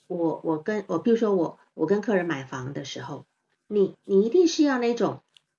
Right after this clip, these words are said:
对我要有回报的。我现在努-，我现在努力的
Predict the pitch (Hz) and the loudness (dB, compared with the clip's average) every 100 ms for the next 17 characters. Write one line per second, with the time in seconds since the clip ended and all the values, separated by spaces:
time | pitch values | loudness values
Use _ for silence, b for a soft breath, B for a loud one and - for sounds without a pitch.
0 | _ _ 269 190 151 196 170 143 156 139 | _ _ 4 4 2 2 0 -4 -8 -8
1 | - 175 131 - - 175 254 220 175 156 | -6 -6 -6 -8 -4 -4 -2 -4 -6 -10
2 | - 156 220 220 175 156 190 160 | -4 -4 -2 -4 -2 2 0 0